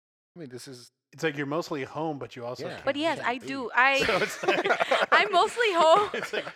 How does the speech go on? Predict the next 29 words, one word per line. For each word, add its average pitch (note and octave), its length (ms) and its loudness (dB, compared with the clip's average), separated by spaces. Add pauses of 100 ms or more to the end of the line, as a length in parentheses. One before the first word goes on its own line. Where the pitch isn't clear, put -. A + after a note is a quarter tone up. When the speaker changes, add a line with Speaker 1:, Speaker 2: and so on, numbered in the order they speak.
(200)
Speaker 2:
yeah, A3+ 320 2
I'm F#3 100 0
still C#4 220 -2
mostly A#3+ 340 0
home, G#3+ 260 0
but F3 100 -2
I E3 120 -2
also G#3 260 0
can't F3 260 -8
go F3 60 0
Speaker 1:
Yeah, G3 180 4
Speaker 2:
out A#2+ 60 -4
my A#2+ 80 -6
Speaker 3:
But C#4+ 140 4
Speaker 2:
door - 80 2
Speaker 3:
yeah, D#4 240 4
Speaker 2:
anymore. A3 80 -6
Speaker 3:
like, G#3+ 160 -2
it, B3 280 -4
it A#3+ 180 -6
sucks. - 440 -8
Like, F3+ 180 -12 (240)
it A3 160 -16
just A3 300 -12 (120)
breaks G#3 400 -12
my G3+ 120 -14
heart F#3 480 -14 (380)
to A3 120 -8
not, F#3+ 380 -10